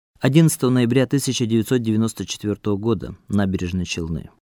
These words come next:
Начальник отдела кадров управления торговли Роза Габидуловна Сигнатуллина возвращалась с работы домой. Полтора часа назад сын позвонил ей из дома и сказал, что они с отцом идут в магазин за продуктами, а восьмилетнюю Эльвиру оставляют дома.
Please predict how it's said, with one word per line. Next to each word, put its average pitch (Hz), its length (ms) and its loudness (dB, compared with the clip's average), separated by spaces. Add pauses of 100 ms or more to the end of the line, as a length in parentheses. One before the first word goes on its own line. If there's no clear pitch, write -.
(480)
Начальник 127 500 2
отдела 113 360 4
кадров 113 400 -2
управления 104 520 0
торговли 104 480 0
Роза 101 440 0 (100)
Габидуловна 104 760 0 (100)
Сигнатуллина 107 800 -2
возвращалась 107 560 -2
с - 80 -10
работы 95 340 -4
домой. 82 460 -6 (400)
Полтора 107 380 -2
часа 104 320 -4
назад 101 340 -2
сын 110 220 -2
позвонил 101 500 0
ей 95 120 2
из 87 100 -6
дома 107 240 0
и - 20 0
сказал, 98 480 -4 (200)
что - 200 -6
они 107 160 2
с - 80 -6
отцом 107 380 -2
идут 98 200 -4
в 104 40 -2
магазин 92 400 -2
за 78 80 -8
продуктами, 95 680 -4 (240)
а 120 100 0
восьмилетнюю 110 640 0
Эльвиру 98 300 0
оставляют 90 500 -4
дома. 80 360 -8